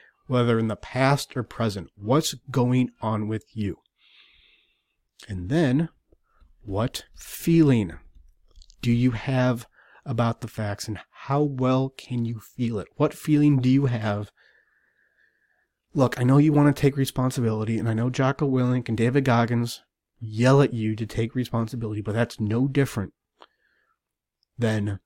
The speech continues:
Jillian Michaels yelling at, you know, people in The Biggest Loser re-, reality show and them losing weight temporarily and putting it back on once she stops yelling at them.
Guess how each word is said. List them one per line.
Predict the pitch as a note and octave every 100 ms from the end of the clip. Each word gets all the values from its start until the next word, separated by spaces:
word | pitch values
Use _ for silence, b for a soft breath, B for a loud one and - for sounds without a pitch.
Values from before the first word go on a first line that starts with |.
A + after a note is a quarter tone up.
| -
Jillian | A2+ A#2 A#2+ B2
Michaels | A2+ A2+ A#2 G#2+
yelling | G#2+ A2 A2 A2
at, | A2+ B2
you | A#2+
know, |
people | G#2 A#2+ A#2
in | A2
The | G#2+
Biggest | A2 G#2+ G#2
Loser | A2+ A2 G#2+ G#2 -
re-, | A#2+ A2
reality | A2 A2 G#2+ G2+ G#2
show | - G2+ F#2+ F2+ - -
and | B2 A2
them | A2+ A2+
losing | A#2 G#2 A2
weight | G#2+ G#2
temporarily | - G#2 G#2 G2+ G#2
and | G#2 -
putting | C3+ B2
it | B2
back | A#2+ A#2+ -
on | A2 A2 G#2+
once | A2 A#2
she | - A#2+
stops | - A2+ G#2 -
yelling | G#2+ G#2 G2
at | F#2
them. | D#2+ -